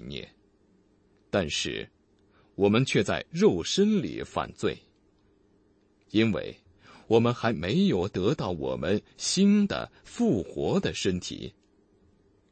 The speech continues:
因此我们是罪人，而且正是我们在犯罪，因为这是我们的身体。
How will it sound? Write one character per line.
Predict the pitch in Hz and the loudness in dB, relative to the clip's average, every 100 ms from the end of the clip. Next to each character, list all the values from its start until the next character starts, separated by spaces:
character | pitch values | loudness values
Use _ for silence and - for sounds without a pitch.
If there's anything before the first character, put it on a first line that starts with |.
| _ _ | _ _
因 | 101 101 | 0 0
此 | - - - 55 _ _ _ _ _ | -2 -10 -10 -10 _ _ _ _ _
我 | 80 65 | -4 -4
们 | 55 87 | -4 -4
是 | - | -4
罪 | 80 - 147 95 55 | -8 -6 -6 -6 -12
人， | 52 - _ _ _ _ | -14 -16 _ _ _ _
而 | 87 98 | 0 2
且 | 120 - 55 - - - - | 2 -4 -6 -8 -12 -20 -4
正 | - 226 | 4 6
是 | 131 147 | 6 2
我 | 78 85 53 57 | 2 0 0 0
们 | 69 156 | 0 0
在 | - 101 | -2 -10
犯 | 98 123 87 92 | -8 -8 -8 -2
罪， | 127 98 - _ _ _ _ _ _ _ _ | 0 0 -4 _ _ _ _ _ _ _ _
因 | 101 107 | 2 2
为 | 87 50 - _ _ - _ | 2 -6 -12 _ _ -20 _
这 | - 127 | 0 2
是 | 98 101 - | 2 0 -2
我 | 101 87 60 60 | -2 0 -2 -4
们 | 60 98 | -4 -6
的 | 98 110 | -4 -6
身 | - 98 82 | -2 -4 -4
体。 | - 64 50 | -8 -12 -14